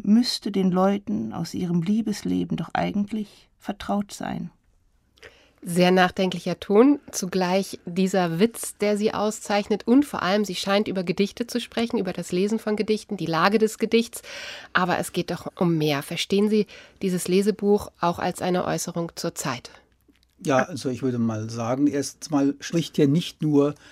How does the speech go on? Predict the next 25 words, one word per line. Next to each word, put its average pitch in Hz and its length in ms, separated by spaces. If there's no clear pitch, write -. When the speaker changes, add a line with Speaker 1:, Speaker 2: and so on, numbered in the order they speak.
Speaker 3:
die 165 80
Dichterin 104 580
Monika 101 420
Rink, - 420
sondern 139 540
eben 151 320
auch 143 320
die 143 420
Essayistin. 123 800
Das 117 180
ist 151 140
auf - 180
gleicher 123 460
Höhe 113 220
zu 120 180
sehen. 113 460
Monika 131 280
Rink 135 180
hat 131 140
ja 131 80
auch 120 140
schon 123 240
sehr 135 340
opulente 127 580
Essaybücher 127 840